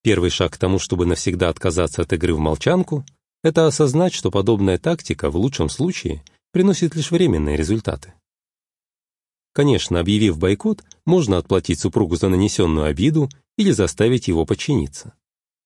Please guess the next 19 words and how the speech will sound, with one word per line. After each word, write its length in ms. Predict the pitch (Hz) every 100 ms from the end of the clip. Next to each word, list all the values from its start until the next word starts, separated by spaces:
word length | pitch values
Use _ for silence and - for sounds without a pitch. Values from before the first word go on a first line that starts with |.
| _ _ _ _ _ _
Но 120 | 92
разве 300 | 92 82 87
такого 400 | 85 80 113 127
обращения 560 | 92 87 - 101 80 76
заслуживает 640 | 80 - 95 78 76 71
тот, 280 | - 107 123 - _
кого 260 | - 80 92
вы 140 | 113
поклялись 560 | - 87 87 73 78 -
любить? 480 | 92 78 69 - - _ _ _ _ _ _ _ _ _ _ _ _ _ _ _
Оказывается, 640 | 87 175 196 147 90 -
разрешать 440 | 85 82 95 - 98
конфликтные 560 | 101 87 101 92 87
ситуации 640 | 80 90 - 185 - 135 117
можно 380 | 120 180 139 127
и 20 |
по-другому. 640 | 117 113 113 78 64 - - _ _ _ _ _ _ _ _ _ _ _ _ _ _ _ _ _ _ _ _
Будьте 440 | 82 151 - 160
проницательны. 880 | 156 - 120 123 - 78 - 80 85